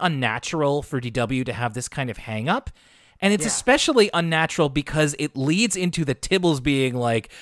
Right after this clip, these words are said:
Speaker 1: "Ah, too bad you have an older sibling. We're twins. It's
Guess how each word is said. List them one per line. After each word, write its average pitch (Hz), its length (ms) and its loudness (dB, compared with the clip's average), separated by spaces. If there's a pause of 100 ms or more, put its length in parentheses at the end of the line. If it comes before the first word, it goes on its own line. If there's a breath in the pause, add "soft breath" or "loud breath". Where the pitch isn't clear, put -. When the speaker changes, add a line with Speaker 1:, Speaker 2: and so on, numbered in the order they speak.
(160 loud breath)
Speaker 1:
"Ah, 139 260 4
too 151 180 -2
bad 143 180 0
you 143 80 0
have 131 100 2
an 131 120 -4
older 131 400 2
sibling. 131 580 0 (180 loud breath)
We're 175 220 4
twins. 147 580 2
It's 143 220 0